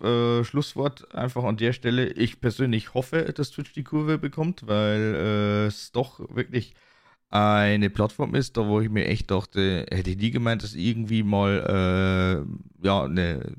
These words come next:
zweite, noch nicht so, sag ich jetzt mal, ausgereifte Plattform wie YouTube jetzt, äh, wirklich den Rang einfach mal sich, äh, holt. Also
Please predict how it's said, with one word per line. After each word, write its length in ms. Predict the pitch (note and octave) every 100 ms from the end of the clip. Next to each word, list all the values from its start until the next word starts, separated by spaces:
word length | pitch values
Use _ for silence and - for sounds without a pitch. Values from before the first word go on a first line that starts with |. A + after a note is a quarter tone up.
| -
zweite, 680 | - G2+ A2 C#3+ A#2 F#2 F2 _ _ _ _ _ _ _ -
noch 140 | F#2
nicht 240 | C3+ -
so, 500 | - A#2 G#2+ G#2 G#2
sag 140 | G2+ G2
ich 60 |
jetzt 120 | G#2 G2
mal, 140 | F#2+
ausgereifte 600 | D2 G#2+ - G2+ G2+ -
Plattform 480 | F#2 G2+ - G#2 G2+
wie 120 | G2
YouTube 340 | G#2+ B2+ C3
jetzt, 320 | B2+ B2+ - -
äh, 580 | A2 G#2+ G#2 G#2 G#2 -
wirklich 420 | G2+ G#2+ F#2+ _
den 260 | - F#2+ F2
Rang 460 | - G2 F2 F2 C#3
einfach 400 | - B2+ B2+ A#2
mal 380 | B2 A#2+ B2 A#2+
sich, 360 | - B2+ - -
äh, 300 | A#2 A#2 A#2
holt. 320 | A#2+ C3 D3
Also 460 | E2 G2+ G2+ G2